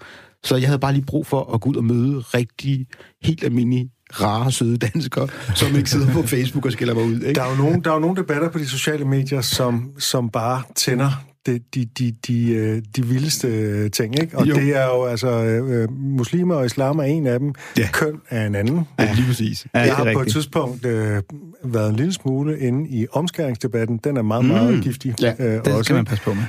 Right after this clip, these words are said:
Speaker 2: Der er sådan nogle, øh, nogle bestemte debatter, som man nærmest ikke kan tage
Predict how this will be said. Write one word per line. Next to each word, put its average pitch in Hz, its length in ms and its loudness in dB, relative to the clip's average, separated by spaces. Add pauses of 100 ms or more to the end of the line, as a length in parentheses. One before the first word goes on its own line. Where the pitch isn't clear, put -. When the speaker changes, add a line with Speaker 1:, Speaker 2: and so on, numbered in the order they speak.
(140)
Speaker 2:
Der 127 80 2
er 127 140 0
sådan 175 240 -2
nogle, 139 400 2
øh, 120 120 2
nogle 127 160 2
bestemte 151 340 -2
debatter, 120 400 0
som 120 260 0
man 110 200 2
nærmest 117 400 0
ikke 175 120 -2 (260)
kan 139 240 -4 (140)
tage 151 200 0